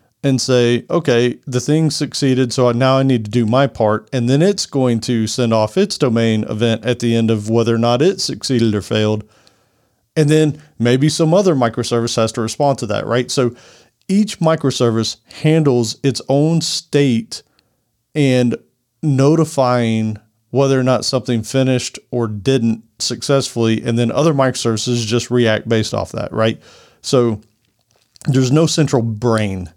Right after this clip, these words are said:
in that, in that particular setup, which is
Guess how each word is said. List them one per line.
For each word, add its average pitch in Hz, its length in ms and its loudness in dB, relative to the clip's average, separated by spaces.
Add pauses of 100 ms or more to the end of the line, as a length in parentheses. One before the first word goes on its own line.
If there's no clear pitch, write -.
(840)
in 135 140 0
that, 117 260 2
in 131 80 0
that 120 180 2
particular 113 460 -2
setup, 110 520 0
which 127 220 0
is 120 300 0